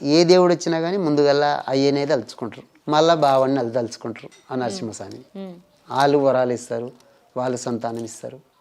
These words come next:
Speaker 1: అంతా ఓకే అవుతుంది.
Speaker 2: దయాలు ఉన్నాయా?
Speaker 1: దయాలంటే దయాలు ఉంటాయి, ఎందుకుండవు?
Speaker 2: ఉమ్.
Speaker 1: ఆత్మలు తిరుగుతూనే ఉంటాయి.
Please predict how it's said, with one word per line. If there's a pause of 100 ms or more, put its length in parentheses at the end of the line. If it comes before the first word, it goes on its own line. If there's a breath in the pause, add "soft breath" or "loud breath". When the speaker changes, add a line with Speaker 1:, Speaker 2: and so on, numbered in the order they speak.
Speaker 1:
అంతా
ఓకే
అవుతుంది. (240)
Speaker 2:
దయాలు
ఉన్నాయా? (320)
Speaker 1:
దయాలంటే
దయాలు
ఉంటాయి,
ఎందుకుండవు? (300)
Speaker 2:
ఉమ్. (340)
Speaker 1:
ఆత్మలు
తిరుగుతూనే
ఉంటాయి.